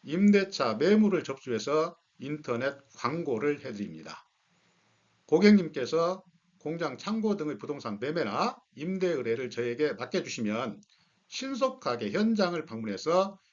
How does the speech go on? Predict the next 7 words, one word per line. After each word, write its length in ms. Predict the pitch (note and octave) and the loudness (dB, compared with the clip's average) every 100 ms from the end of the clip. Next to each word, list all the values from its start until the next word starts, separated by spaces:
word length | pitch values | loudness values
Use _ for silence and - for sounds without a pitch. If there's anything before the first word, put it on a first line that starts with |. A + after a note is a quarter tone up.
| _ - | _ -6
영상 460 | C#3+ F#3 E3 C3 A#2 | -4 -2 -2 -4 -6
촬영하고 680 | - F3 F3+ D3 A#2 C3+ - | -2 0 0 -2 -4 -4 -2
편집을 360 | C4+ B3 F#3 | -2 0 -2
해서 400 | D#3 - A2+ - _ _ _ | 0 2 2 0 _ _ _
유튜브와 840 | G#2+ A#2 - G#2 F#2 A2 D#3+ F#3+ - _ _ | -12 -10 -8 -8 -4 -2 -2 -2 -8 _ _
네이버 520 | G#2+ C#3 C3+ D#3+ D#3 | -8 -6 0 0 0
블로그에 640 | C#3+ C3+ C3+ A2+ B2+ F#3+ | -4 -6 -4 -2 0 0